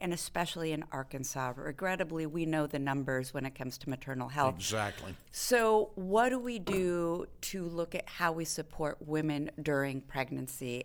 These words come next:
Speaker 1: And a couple of our faculty members had been working on this. One of our faculty members, Doctor Nicola Driver,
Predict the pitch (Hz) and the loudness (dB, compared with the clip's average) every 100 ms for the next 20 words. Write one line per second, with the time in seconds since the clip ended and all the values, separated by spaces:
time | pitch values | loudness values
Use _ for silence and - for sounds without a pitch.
0 | - 151 143 139 139 135 - 135 127 - | -2 0 2 2 2 0 4 6 6 0
1 | - 165 156 156 160 160 160 - 147 147 | -6 0 0 2 0 0 -4 0 2 4
2 | 139 139 139 135 - - - 156 135 151 | 6 4 2 -2 -12 -18 -4 -2 2 2
3 | 156 185 185 170 170 160 160 - 156 147 | 4 2 0 0 2 4 2 0 0 2
4 | 139 - 151 151 - 156 147 139 139 135 | 0 2 2 0 -6 -2 0 0 0 -2
5 | 135 135 135 135 135 135 135 143 139 | -4 -4 -4 -4 -2 -2 2 4 4